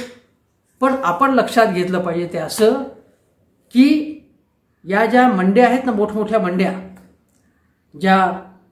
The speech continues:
वेगवेगळ्या शहरांमध्ये असतात, कृषी उत्पन्न बाजार समिती असतात, मंड्या असतात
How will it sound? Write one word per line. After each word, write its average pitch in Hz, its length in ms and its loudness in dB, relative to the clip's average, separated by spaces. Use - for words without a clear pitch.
वेगवेगळ्या 185 800 2
शहरांमध्ये 202 680 0
असतात, - 260 -8
कृषी 214 220 -4
उत्पन्न 196 340 0
बाजार 180 320 4
समिती 214 340 -2
असतात, 196 300 -4
मंड्या 196 300 2
असतात - 240 -6